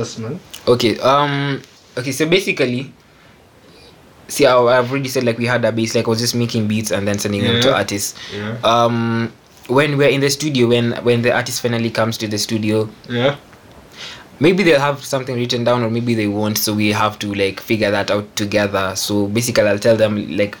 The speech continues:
Speaker 2: "B-, this is what the song should be about," and then, like, they start writing, and then they, like, they, they try it, they, they, like, they perform it for me, and then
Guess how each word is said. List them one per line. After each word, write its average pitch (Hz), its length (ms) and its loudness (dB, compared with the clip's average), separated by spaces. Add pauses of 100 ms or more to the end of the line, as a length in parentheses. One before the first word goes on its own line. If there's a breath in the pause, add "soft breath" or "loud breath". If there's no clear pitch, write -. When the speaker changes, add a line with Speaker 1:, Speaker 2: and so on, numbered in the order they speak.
(200)
Speaker 2:
"B-, 113 100 0
this 117 200 -4
is 113 100 -2
what 110 140 2
the 104 100 -6
song 113 180 0
should 110 180 -8
be 104 100 2
about," 107 520 2 (400 loud breath)
and 107 160 -2
then, 113 220 2
like, 104 160 0
they 107 80 -2
start 110 320 0
writing, 110 500 0
and 104 100 -2
then 107 140 0
they, 101 240 -2 (160)
like, 98 300 -4
they, 98 300 -2
they 101 220 -4 (140)
try 127 220 4
it, 123 240 2 (100)
they, 101 220 -4 (100)
they, 107 140 -4
like, 101 180 -4
they 101 220 -4
perform 117 380 0
it 113 100 -2
for 110 120 -6
me, 107 220 0
and 98 140 -2
then 101 180 -2